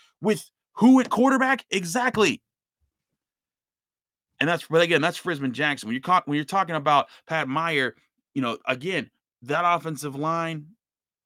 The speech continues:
not a, not in the, not in the elite position that the Steelers of the mid twenty tens was. I think the biggest challenge for Pat Meyer is, can he get these young guys to understand all the things that are in front of them? Because the Steelers, there was a lot of talk about this just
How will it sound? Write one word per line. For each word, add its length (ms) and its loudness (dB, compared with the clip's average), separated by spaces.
not 320 0
a, 160 -4
not 240 2
in 100 -4
the, 160 -2
not 260 -2
in 80 -6
the 120 -4
elite 360 -6
position 380 -6
that 80 -18
the 60 -14
Steelers 400 -6
of 140 -6
the 60 -6
mid 240 -4
twenty 260 -4
tens 340 -8
was. 260 -8
I 120 2
think 160 -4
the 100 -4
biggest 400 -2
challenge 320 -4
for 140 -8
Pat 280 -2
Meyer 280 2
is, 160 -6
can 200 -4
he 100 -6
get 220 -6
these 240 -8
young 220 -2
guys 380 0
to 160 -8
understand 640 -4
all 160 0
the 100 -4
things 300 -4
that 100 0
are 100 2
in 100 -4
front 280 -2
of 80 -6
them? 160 -14
Because 400 -2
the 80 -10
Steelers, 400 -4
there 80 -2
was 80 -4
a 40 -2
lot 280 0
of 80 -10
talk 240 -2
about 180 -2
this 160 -14
just 140 -16